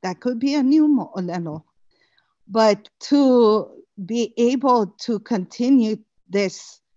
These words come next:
traditional practice of storytelling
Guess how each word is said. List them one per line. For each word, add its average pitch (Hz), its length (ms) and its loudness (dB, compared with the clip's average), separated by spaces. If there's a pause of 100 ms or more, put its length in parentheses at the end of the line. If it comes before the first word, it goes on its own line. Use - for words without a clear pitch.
(380)
traditional 208 800 -2
practice 202 720 -8 (100)
of 175 240 -4 (280)
storytelling 202 1040 -8